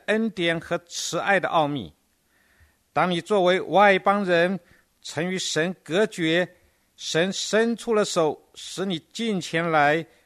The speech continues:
如今他花了三章告诉你神为你所成就的之后，他转头说：“行事为人，就当与蒙召的恩相称。”教会的问题之一是我们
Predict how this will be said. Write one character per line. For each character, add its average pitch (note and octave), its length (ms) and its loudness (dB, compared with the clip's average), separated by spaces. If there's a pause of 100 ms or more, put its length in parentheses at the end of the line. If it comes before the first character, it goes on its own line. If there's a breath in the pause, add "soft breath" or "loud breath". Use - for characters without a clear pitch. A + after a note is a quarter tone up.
(120)
如 C#3 160 -6
今 F#3 180 -8
他 F#3+ 140 -4
花 G#3+ 300 0
了 G3 80 0
三 A3 360 2
章 A3 300 2 (100)
告 G#3+ 300 4
诉 G#3+ 140 -4
你 G3 120 -4
神 F3+ 540 0 (120)
为 F#3+ 300 2
你 F#3 140 -4
所 E3+ 200 -2
成 F#3+ 440 -4
就 A3+ 160 0
的 F3+ 80 -4
之 F#3+ 160 -8
后， A3+ 400 -2 (640 soft breath)
他 D#3+ 240 0
转 D3 460 0
头 D#3+ 200 -2
说 F3+ 480 -2
：“行 G3 560 -6
事 G#3 220 -4
为 F3+ 220 2
人， E3 400 0 (440 soft breath)
就 F#3+ 400 0
当 F#3+ 260 -2
与 E3 140 -6
蒙 E3+ 400 -2
召 F#3 200 -2
的 - 160 -8
恩 E3 120 -4
相 E3 280 -6
称。” F2 260 -10 (1500)
教 E3 240 4
会 F3+ 120 0
的 E3+ 120 2
问 G3+ 200 4
题 G3+ 160 -6
之 G3 220 -10
一 G#3+ 180 -2
是 - 380 -6
我 F3 180 2
们 F#3+ 460 2